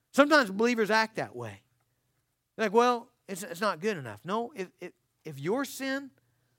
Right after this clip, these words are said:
put on the cross, i-,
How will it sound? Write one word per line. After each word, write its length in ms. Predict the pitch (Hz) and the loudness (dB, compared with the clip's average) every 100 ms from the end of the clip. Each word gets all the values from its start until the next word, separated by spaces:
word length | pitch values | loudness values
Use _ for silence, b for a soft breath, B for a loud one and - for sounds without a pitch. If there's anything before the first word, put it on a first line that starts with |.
| _ _ _ _ | _ _ _ _
put 140 | 233 254 | -4 -2
on 100 | 240 | -2
the 80 | |
cross, 640 | 233 240 254 254 - - - _ _ _ _ _ _ _ _ _ _ | -4 -4 -6 -8 -14 -18 -20 _ _ _ _ _ _ _ _ _ _
i-, 120 | 233 | -20